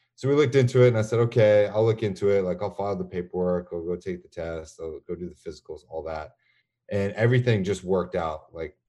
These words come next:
it, it was crazy when the universe kind of all falls into place for you. And it just all happened so quick that I was just like, "All right, fuck it, let's go." And so I enlisted and left in January twenty twenty-one,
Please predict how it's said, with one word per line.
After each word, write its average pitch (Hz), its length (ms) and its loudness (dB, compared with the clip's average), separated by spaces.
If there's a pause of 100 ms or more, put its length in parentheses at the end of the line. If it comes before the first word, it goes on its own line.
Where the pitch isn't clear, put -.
(380)
it, 101 260 -2
it 104 60 0
was 95 160 -4
crazy 113 440 2
when 95 160 -2
the 90 60 0
universe 92 380 -2
kind 87 220 -10
of 78 60 -16 (100)
all 92 300 -4
falls 90 300 -4
into 82 180 -14
place 98 280 -6
for 113 220 0
you. 123 260 0 (720)
And 107 460 4
it 110 140 0
just 101 260 -8
all 107 180 6
happened 104 440 -2
so 101 200 2
quick 95 400 0
that 92 100 0
I 92 40 4
was 90 140 -2
just - 140 -14
like, 85 200 -6
"All 98 80 -2
right, 92 160 -6
fuck 90 220 -8
it, 76 80 -8
let's 87 160 -14
go." 85 340 -6 (160)
And 104 180 -2
so 107 360 8
I 101 100 2
enlisted 110 760 2 (140)
and 101 320 -4
left 101 380 -2
in 95 100 -6
January 98 440 -4
twenty 95 260 -10
twenty-one, 85 800 -6